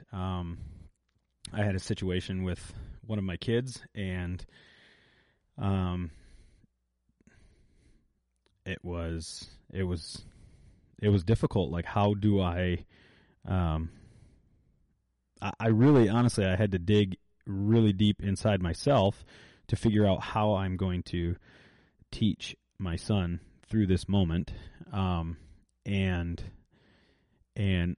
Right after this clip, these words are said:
honestly, I, I reached out to, uh, uh, fellow brother in the Lord who's had,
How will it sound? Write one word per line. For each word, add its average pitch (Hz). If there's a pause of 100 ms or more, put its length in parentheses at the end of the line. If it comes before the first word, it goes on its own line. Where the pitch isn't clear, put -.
(200)
honestly, 139
I, 92
I 92 (120)
reached 101
out 95
to, 95 (120)
uh, 85 (300)
uh, 82 (1400)
fellow 98
brother 98
in 95
the 90
Lord 127 (160)
who's 90 (100)
had, 90